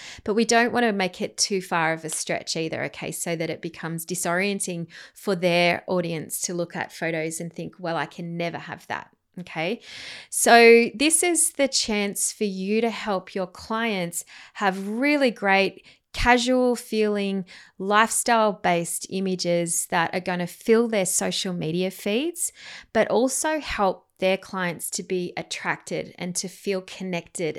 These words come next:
as an audience to the individual. Okay. So, like I would say again, don't worry necessarily if your clients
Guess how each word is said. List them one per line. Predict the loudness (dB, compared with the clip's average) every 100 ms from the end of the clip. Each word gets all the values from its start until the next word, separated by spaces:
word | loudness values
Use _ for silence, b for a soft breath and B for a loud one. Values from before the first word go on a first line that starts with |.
| -6
as | -6 -6
an | -8
audience | -6 -4 -4 -6 -6 -8 B B B _
to | -2 0 0
the | -2 -4
individual. | -6 -6 -8 -6 -8 -10 -16 -16
Okay. | -14 -8 -4 -2 -2 B B B B
So, | -2 4 6 6 4 0 -14 -18 -18 -20 _ _ _
like | 2 2 2 2
I | 2
would | 2
say | 2 2
again, | 2 0 -4 -2
don't | 0 2
worry | 0 -2
necessarily | 0 0 -2 -2 0 0
if | 0
your | -2
clients | -4 -2 -2